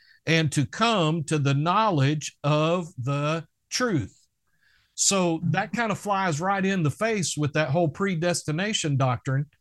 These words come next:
okay? Because God clearly says, in, uh,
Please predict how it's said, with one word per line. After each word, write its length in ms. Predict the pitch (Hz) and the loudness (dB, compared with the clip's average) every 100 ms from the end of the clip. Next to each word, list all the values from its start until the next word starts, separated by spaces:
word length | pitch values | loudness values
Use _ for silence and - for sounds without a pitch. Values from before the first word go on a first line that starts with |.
| _ _ _ _ | _ _ _ _
okay? 300 | 143 139 175 | -2 2 2
Because 360 | 180 170 170 135 | 4 2 2 2
God 340 | 131 160 165 | 2 2 0
clearly 500 | - 208 233 233 160 | -2 0 0 0 -2
says, 580 | 139 139 123 135 165 - _ _ _ _ - - | -2 -2 -2 -2 -2 -4 _ _ _ _ -16 -2
in, 380 | 160 208 202 - | 0 0 -2 -2
uh, 180 | 151 | -2